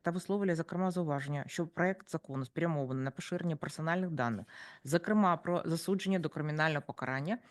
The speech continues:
а також даних, що стосуються здоров'я призовників, військовозобов'язаних та резервістів, а також членів їх сімей. Підтримую застереження,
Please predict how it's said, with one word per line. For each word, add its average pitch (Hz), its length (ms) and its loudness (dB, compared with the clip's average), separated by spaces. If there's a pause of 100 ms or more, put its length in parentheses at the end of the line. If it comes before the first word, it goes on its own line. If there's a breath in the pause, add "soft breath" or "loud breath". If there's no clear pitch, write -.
(160 soft breath)
а - 80 -2
також 185 320 0
даних, 156 340 2
що 170 120 -4
стосуються 180 460 -2
здоров'я 160 340 0
призовників, 147 580 -2
військовозобов'язаних 147 920 -2
та 147 100 -6
резервістів, 143 540 -6
а - 20 -20
також 165 240 -4
членів 170 320 -2
їх 151 120 -8
сімей. - 320 -8 (580 soft breath)
Підтримую 233 680 4
застереження, 170 920 0